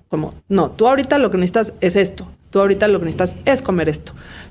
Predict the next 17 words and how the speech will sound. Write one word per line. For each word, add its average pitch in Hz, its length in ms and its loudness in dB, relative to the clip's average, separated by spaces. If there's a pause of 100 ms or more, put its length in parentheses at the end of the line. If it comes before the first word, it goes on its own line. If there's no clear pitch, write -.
(100)
Tú 277 220 4
eso 220 300 2
que 220 80 -10
estás 196 240 0
pensando 190 540 2
o 233 100 2
que - 80 -6
estás 165 260 -2
diciendo 175 400 0
no 190 240 2
es 185 100 2
verdad 180 420 2
y 185 80 -4
no 170 140 0
estuvo 165 300 -2
bien". 226 300 0 (460)
Entonces, 247 480 2